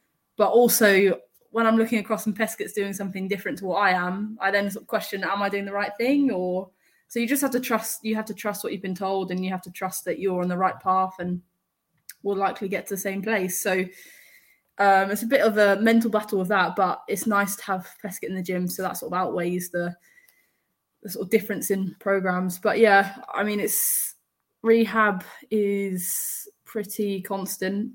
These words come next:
um, almost daily. Um, otherwise, my knee just says no. It, it tells me off if I haven't done rehab. Um, so yeah, there's, there's various exercises. Um, at the minute,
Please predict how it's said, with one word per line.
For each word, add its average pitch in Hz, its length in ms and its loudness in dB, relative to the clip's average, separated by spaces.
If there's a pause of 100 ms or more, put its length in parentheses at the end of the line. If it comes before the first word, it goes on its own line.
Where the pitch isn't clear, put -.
um, 175 760 -2 (520)
almost 190 400 -4
daily. 185 500 -2 (380)
Um, 185 340 -4
otherwise, 180 600 -2
my 185 160 -2
knee 185 260 0
just 175 360 -4 (100)
says 180 240 -4
no. 220 520 -2 (380)
It, - 160 -12
it 190 300 0
tells 202 240 2
me 202 80 2
off 190 180 -2
if 185 120 -6
I 185 60 0
haven't 185 200 -4
done 185 140 -2
rehab. 180 420 -4 (420)
Um, 180 560 0
so - 160 -4
yeah, 208 220 2
there's, 202 240 -2
there's - 220 -8
various 196 340 0
exercises. 185 1040 -4
Um, 180 560 -4
at 180 80 -10
the - 80 -6
minute, 202 260 -4